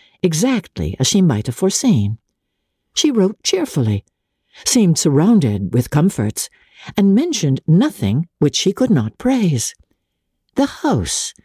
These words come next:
furniture, neighbourhood, and roads were all to her taste, and Lady Catherine's behaviour was most friendly and obliging. It was Mister Collins' picture of Hunsford and Rosings rationally softened,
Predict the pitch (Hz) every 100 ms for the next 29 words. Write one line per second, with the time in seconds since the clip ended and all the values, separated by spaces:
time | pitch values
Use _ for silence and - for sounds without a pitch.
0 | _ - 330 302 170 - 113 - - 220
1 | 320 254 147 143 156 190 285 214 117 -
2 | - - 220 202 _ - 359 269 - 151
3 | 208 247 - 285 151 - _ - _ _
4 | - - 196 175 190 285 131 - 202 269
5 | - 139 135 - 147 185 247 - 143 156
6 | _ _ _ - 226 170 139 165 - -
7 | 339 294 143 87 - _ _ - 196 226
8 | 294 311 320 196 107 101 - _ _ _
9 | - - 143 135 127 156 247 127 - 165
10 | 175 117 104 - 127 - - - 110 -
11 | 160 - - 104 - 139 110 127 226 139
12 | 90 131 - - - 180 269 254 - 107
13 | 98 185 - - 214 98 - 82 73